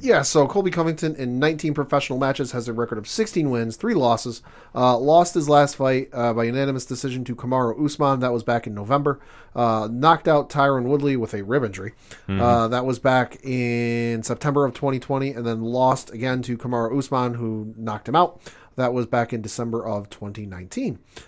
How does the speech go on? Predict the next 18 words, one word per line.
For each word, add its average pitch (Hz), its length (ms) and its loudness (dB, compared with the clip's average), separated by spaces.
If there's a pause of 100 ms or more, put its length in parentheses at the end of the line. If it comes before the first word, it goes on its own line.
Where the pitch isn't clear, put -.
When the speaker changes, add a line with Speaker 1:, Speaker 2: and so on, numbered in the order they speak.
(120)
Speaker 1:
Uh, 127 140 0
prior 165 240 4
to 160 80 -8
that, 156 160 4
he 151 100 2
was 143 140 2
on 135 160 0
a 123 360 0
one, 131 560 0
two, 156 600 -2
three, 147 840 -2
four, 175 520 -4
five, 160 460 -4
six, - 320 -10
seven 151 300 -6
fight - 240 -18
win - 100 -20
streak. - 280 -16